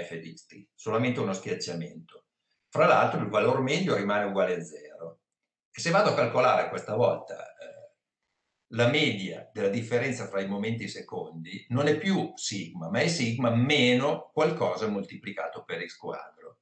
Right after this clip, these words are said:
Allora, se vado a vedere per questa, eh, interazione modificata come si comporta il momento secondo,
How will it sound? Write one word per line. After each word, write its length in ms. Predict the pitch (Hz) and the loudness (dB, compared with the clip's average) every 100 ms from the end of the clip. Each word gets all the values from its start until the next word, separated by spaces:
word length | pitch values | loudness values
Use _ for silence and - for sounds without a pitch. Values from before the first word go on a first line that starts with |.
| _ _ _ _ _ - | _ _ _ _ _ -6
Allora, 260 | - 151 - | 2 4 4
se 160 | 113 | 2
vado 260 | 123 151 127 | 2 4 4
a 40 | |
vedere 580 | 113 113 101 87 - - | 4 2 2 0 -2 -6
per 180 | - - | -10 -2
questa, 640 | 127 139 - 92 - - _ | 0 0 -2 -2 -2 -10 _
eh, 300 | 87 82 - | -14 -14 -14
interazione 640 | 104 98 - - - 147 120 | -14 -2 0 0 0 0 0
modificata 800 | 98 95 95 - 107 - - - | -2 -4 -6 -4 0 0 0 -6
come 220 | 110 107 | -6 -6
si 120 | 92 | -6
comporta 440 | 90 - 110 - | -10 -2 -2 -2
il 80 | 85 | -4
momento 380 | 82 95 98 90 | -4 -4 -6 -8
secondo, 800 | 90 - - - 82 82 - - | -12 -8 -8 -8 -12 -12 -12 -12